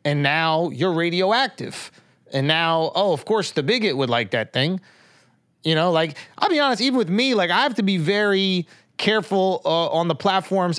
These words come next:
I even go on, because I know people will try to mascot me. They'll try to use me and make me their guy. I'm nobody's guy.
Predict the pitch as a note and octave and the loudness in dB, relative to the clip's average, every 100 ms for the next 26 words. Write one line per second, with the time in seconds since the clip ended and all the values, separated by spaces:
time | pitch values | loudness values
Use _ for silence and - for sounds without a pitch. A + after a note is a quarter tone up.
0 | - G#3 C#4+ C#4+ G3 D3+ C3 B2 A2+ A2 | 0 0 2 2 0 0 0 0 0 -2
1 | B2 _ F#3+ G3+ G3+ A3 A#3 - A3 F#3 | -6 _ 0 2 2 2 0 0 -2 -2
2 | G3 A3 G#3 G3 A3 B3 - A3 D#3 C3+ | -2 0 0 0 0 0 0 -2 0 -2
3 | G2+ - - E3+ - G3+ G3+ F#3+ A#3 A#3 | -6 -8 -4 -2 0 0 2 0 0 0
4 | F3+ F#3+ F3+ F#3+ - D#3+ E3 E3 F#3 D3 | 0 0 0 0 -2 -2 0 0 -2 -2
5 | E3+ F#3+ F#3 C#3+ B2+ F3+ F#3 D#3 D#3+ F3+ | 0 0 0 0 0 0 0 0 2 0
6 | F#2+ - - - _ - C4 D#4+ D4 C4+ | -2 -10 -20 -20 _ -2 0 2 0 2
7 | A#3+ F3+ C#3 A2+ - | 0 0 0 -2 -4